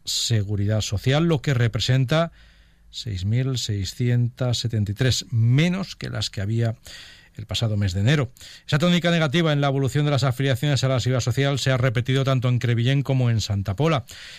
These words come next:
En Crevillén, donde hay en la actualidad siete mil setecientas afiliaciones a la Seguridad Social, durante el mes de agosto se han perdido ciento cuarenta y cuatro cotizantes. En Santa Pola,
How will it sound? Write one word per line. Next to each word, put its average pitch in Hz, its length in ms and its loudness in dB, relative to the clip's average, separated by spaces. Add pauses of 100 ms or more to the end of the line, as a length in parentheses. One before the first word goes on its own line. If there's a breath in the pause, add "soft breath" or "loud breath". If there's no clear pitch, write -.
(140)
En 123 200 -2
Crevillén, 151 640 2
donde 127 300 2
hay 135 180 2
en 131 100 0
la 127 60 2
actualidad 123 460 0
siete 117 320 0
mil 117 580 2
setecientas 113 540 0
afiliaciones 110 580 0
a 107 60 -2
la 101 80 -2
Seguridad 101 240 -4
Social, 175 460 0 (460 loud breath)
durante 101 280 -2
el 110 60 0
mes 127 140 2
de 123 60 0
agosto 123 300 0
se 127 100 0
han 123 140 2
perdido 120 340 2
ciento 147 560 0
cuarenta 117 580 0
y 101 120 -2
cuatro 135 420 -2
cotizantes. 110 840 0 (480 loud breath)
En 139 200 2
Santa 139 360 2
Pola, 147 340 2